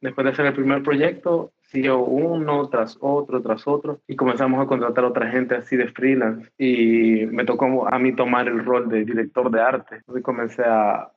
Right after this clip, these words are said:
digamos, a yo tomar las decisiones, "Vaya, mira, yo me imagino este juego así, asá, asá, hacer mood boards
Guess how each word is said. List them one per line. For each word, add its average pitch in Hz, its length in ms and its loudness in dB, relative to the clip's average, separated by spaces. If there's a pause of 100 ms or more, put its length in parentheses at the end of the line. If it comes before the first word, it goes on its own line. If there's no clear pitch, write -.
(240)
digamos, 120 340 -2
a 120 60 0
yo 120 120 0
tomar 117 240 0
las 117 100 -2
decisiones, 110 340 -2
"Vaya, 104 180 -2
mira, - 280 -8 (460)
yo 135 60 -2
me 135 60 0
imagino 131 300 2
este 117 160 -4
juego 120 240 2
así, 147 300 -2
asá, 131 320 0
asá, 135 340 0
hacer 123 240 -4
mood 131 300 0
boards 127 400 2